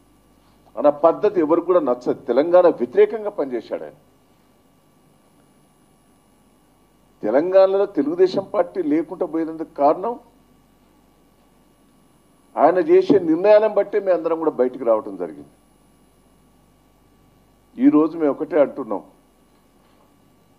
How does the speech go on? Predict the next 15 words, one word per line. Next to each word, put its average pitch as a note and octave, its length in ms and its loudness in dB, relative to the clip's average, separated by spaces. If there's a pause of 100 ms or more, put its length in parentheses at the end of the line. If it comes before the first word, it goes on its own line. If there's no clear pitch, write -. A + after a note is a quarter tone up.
(1800)
రేవంత్ D3 480 -6
రెడ్డి F3 180 -10 (100)
ఏ - 20 -2 (120)
పార్టీ D3+ 320 -4
నుంచి D3 180 -12
వచ్చాడు? C3+ 320 -10 (1600)
తెలుగుదేశం C#3+ 520 -4 (100)
పార్టీకి C#3+ 460 -4
ఆయన A#2+ 140 -4 (840)
ఏం D#3+ 80 2 (100)
చేశాడు D3 400 0
శ్రమ? C3 220 -8 (2250)
ఇలా D#3 140 2 (100)
తెలుగుదేశం D#3 480 0 (120)
పార్టీ F#3+ 240 0